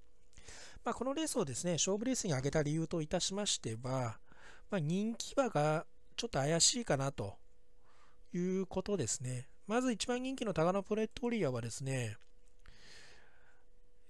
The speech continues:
前走、まあ、二着と好走したんですけども、不良馬場の二着だったんですね。不良馬場の馬場状態で、足抜きが良かった状態での二着ということで、明日はですね、今のところ京都競馬場は良馬場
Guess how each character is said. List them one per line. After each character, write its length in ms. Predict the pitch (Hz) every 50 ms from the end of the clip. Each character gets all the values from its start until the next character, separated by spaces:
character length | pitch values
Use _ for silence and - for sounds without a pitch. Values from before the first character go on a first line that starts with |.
| - - -
前 200 | 208 226 254 269
走、 600 | 262 - - - - - 202 190 180 170 170 160
ま 180 | 160 170 165 160
あ、 40 | 160
二 140 | 165 185
着 220 | - - 214 - -
と 80 | -
好 160 | - - 180 196
走 260 | 190 - 208 202 185
し 80 | -
た 140 | - 220 220
ん 40 | 208
で 100 | 165 139
す 100 | 120 -
け 80 | - -
ど 80 | 127 127
も、 120 | 135 131
不 160 | - - 165
良 160 | 180 202 226
馬 160 | 247 262 262 269
場 100 | 285 277
の 140 | 254 196 151
二 160 | 135 135 131
着 260 | - 143 123 - 117
だ 120 | 107 101 98
っ 40 | - -
た 100 | - 101
ん 40 |
で 80 | 107 101
す 80 | - -
ね。 220 | 160 165 180 196 196
不 100 | 190 196
良 80 | 226
馬 160 | 226 240 247 247
場 80 | 247
の 360 | 214 190 180 175 175 185 - - - -
馬 140 | 151 156 151
場 100 | 170 160
状 200 | 170 175 175 156
態 200 | - 156 147 143
で、 140 | 160 170 160
足 220 | 147 139 - 202
抜 80 | 220 220
き 120 | - 233
が 60 | 233
良 100 | 226 233
か 120 | 233 - 202
っ 20 |
た 140 | - - 185
状 200 | 160 165 165 170
態 180 | - 180 180 180
で 80 | 214
の 80 | 185 143
二 140 | 131 135 135
着 240 | - 131 - - -
と 160 | - 113 107
い 100 | 110 120 127
う 100 | 123 123
こ 160 | - - 143
と 120 | - 123
で、 400 | 110 117 123 123 117 110 104 - - - - -
明 80 | - 180
日 200 | - - - 294
は 100 | 262 220
で 80 | 156 127
す 120 | - -
ね、 100 | 147 151
今 160 | 147 151 170
の 80 | 180 185
と 80 | -
こ 80 | 175 -
ろ 80 | 190 175
京 160 | - 190 190
都 100 | - 190
競 140 | - 196 190
馬 120 | 185 196
場 100 | 185 190
は 80 | 185 180
良 160 | 147 139 156 175
馬 180 | 190 202 202 202
場 800 | 208 202 202 196 196 196 196 190 190 196 190 190 190 190 196